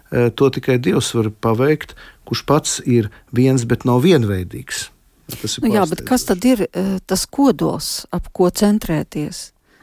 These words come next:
Speaker 2: Nu, tā tad, tā ir valsts,
Speaker 1: Nu,
Speaker 2: tā ir zeme,
Speaker 1: protams.
Speaker 2: tā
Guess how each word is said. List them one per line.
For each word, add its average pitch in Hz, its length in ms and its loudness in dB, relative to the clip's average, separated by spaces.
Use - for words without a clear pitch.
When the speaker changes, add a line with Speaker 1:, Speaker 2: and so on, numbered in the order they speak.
Speaker 2:
Nu, 180 80 -2
tā 196 200 2
tad, 165 320 -2
tā 185 200 4
ir 262 200 6
valsts, 170 720 -2
Speaker 1:
Nu, 127 280 -2
Speaker 2:
tā 190 200 6
ir 254 160 4
zeme, 202 460 0
Speaker 1:
protams. 190 160 -6
Speaker 2:
tā 185 120 4